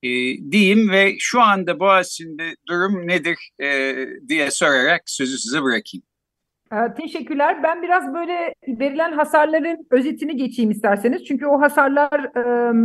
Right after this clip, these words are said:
Speaker 2: devam etmeye, e, ya özellikle seçim sonrasını soruyorsunuz. Orada hızlanarak,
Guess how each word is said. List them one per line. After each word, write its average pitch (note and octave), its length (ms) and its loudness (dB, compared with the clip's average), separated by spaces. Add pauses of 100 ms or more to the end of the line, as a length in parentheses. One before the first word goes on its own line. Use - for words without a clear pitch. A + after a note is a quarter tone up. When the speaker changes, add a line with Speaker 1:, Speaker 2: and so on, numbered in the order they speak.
(160)
Speaker 2:
devam B3+ 320 2
etmeye, A#3+ 840 -2
e, G#3+ 60 -2
ya G3 220 -2
özellikle A#3 440 -2
seçim A3+ 280 -8
sonrasını A3 360 -2
soruyorsunuz. G#3 560 -4
Orada A3+ 200 0
hızlanarak, A#3 640 0